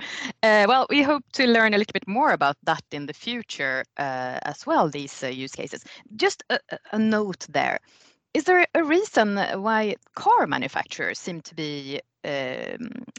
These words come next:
seeing the need for five G in particular? We've seen a lot of car fa-, car manufacturer have,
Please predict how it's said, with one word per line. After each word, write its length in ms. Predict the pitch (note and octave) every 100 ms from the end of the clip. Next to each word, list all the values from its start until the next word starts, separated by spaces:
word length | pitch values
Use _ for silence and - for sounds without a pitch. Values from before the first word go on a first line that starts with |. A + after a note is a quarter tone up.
| -
seeing 760 | - - G3 E3 D#3 D3 D3
the 180 | D3 C#3
need 400 | D#3+ E3+ D3+ C#3+
for 160 | C#3+
five 340 | C#3 C#3+ B2 C3
G 280 | B2+ B2+ B2+
in 180 | C#3
particular? 720 | - G#3+ - G4 - - B1+ - - - -
We've 100 | A3+
seen 180 | - D4
a 40 | G3
lot 200 | G#3+ F3+
of 120 | D#3+
car 200 | F3 D#3+
fa-, 380 | - D3 - -
car 200 | G#3+ F#3+
manufacturer 760 | E3 D3+ D#3 - - C3+ C3 C3
have, 220 | -